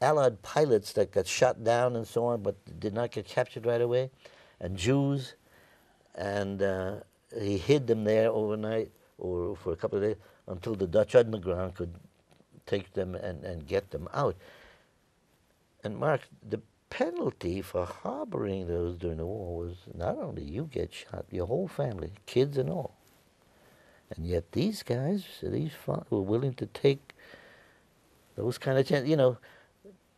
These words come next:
not only the military fought the war, Mark, there were a lot of civilian people who deserve an awful lot of credit for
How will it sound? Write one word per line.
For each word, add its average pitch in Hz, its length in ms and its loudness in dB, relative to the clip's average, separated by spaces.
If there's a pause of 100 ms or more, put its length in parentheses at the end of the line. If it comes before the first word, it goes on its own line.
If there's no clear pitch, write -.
(120)
not 147 220 4
only 156 180 4
the 113 100 0
military 117 560 6
fought - 380 8
the 117 80 6
war, 104 500 8 (200)
Mark, 95 420 -2
there 95 140 2
were 95 160 0
a 92 80 2
lot 98 300 2
of 107 100 -2
civilian 104 460 0
people 87 420 -2
who 85 500 -8 (760)
deserve 90 400 0
an 87 80 -4
awful 92 240 -6
lot 87 120 2
of 85 120 -6
credit 87 340 0
for 82 160 -8